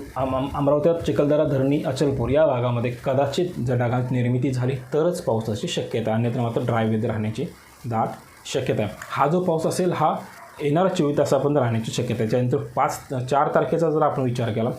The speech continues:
चार तारखेलाही राज्यातील पाऊस हा कमी होणार आहे. मात्र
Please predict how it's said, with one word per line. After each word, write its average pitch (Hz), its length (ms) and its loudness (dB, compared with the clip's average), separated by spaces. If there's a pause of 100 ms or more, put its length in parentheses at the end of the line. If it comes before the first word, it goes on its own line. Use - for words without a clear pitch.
(340)
चार 127 240 2
तारखेलाही 143 460 2
राज्यातील 127 480 0
पाऊस 120 400 -2
हा 131 200 -2 (600)
कमी 139 160 2
होणार 147 240 4
आहे. 156 80 0 (180)
मात्र 127 300 0